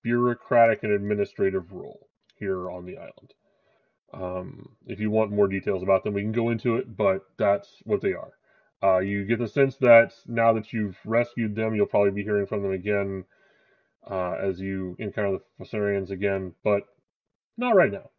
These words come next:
So, uh, what are we doing for downtime? I know that, uh, we can get messed up too. I guess that's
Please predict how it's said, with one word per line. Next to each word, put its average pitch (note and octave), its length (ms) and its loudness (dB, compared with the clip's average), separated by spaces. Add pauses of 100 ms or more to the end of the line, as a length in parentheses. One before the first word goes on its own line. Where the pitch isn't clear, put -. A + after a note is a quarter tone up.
(160)
So, C3 440 6
uh, B2 140 8
what B2+ 200 6
are A3+ 60 -2
we B3 80 2
doing G3+ 220 4
for - 120 -6
downtime? A2 680 -2 (220)
I G#2+ 60 -6
know A2+ 180 -2
that, B2+ 240 2
uh, G#2+ 500 6 (1000)
we F3 100 2
can A#3+ 80 2
get B3 100 2
messed G#3 240 6
up C#3 140 0
too. G3+ 360 2
I D3+ 80 4
guess D#3+ 160 -2
that's A2 180 -4